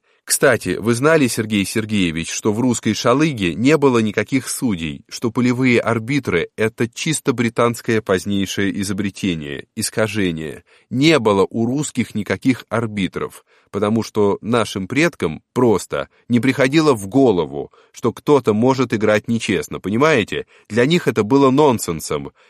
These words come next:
Какие ещё нормальному, думающему человеку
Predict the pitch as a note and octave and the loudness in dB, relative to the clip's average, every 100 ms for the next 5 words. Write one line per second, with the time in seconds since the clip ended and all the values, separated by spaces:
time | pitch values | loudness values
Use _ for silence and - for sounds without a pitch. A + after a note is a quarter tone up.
0 | - - - F#3 D#3+ B2 A#2 B2+ - D3 | -2 -2 0 0 4 2 2 -2 2 4
1 | G2 D2+ _ - A#2+ B2+ C3 G#2+ F2 E2 | 4 2 _ -2 0 4 4 2 0 -4
2 | E2+ G2+ C3+ G2+ F#2 - G2 F#2+ - G2+ | -4 2 4 4 0 -2 -4 -4 0 2
3 | B2 E3+ - D#2 | 2 2 0 -6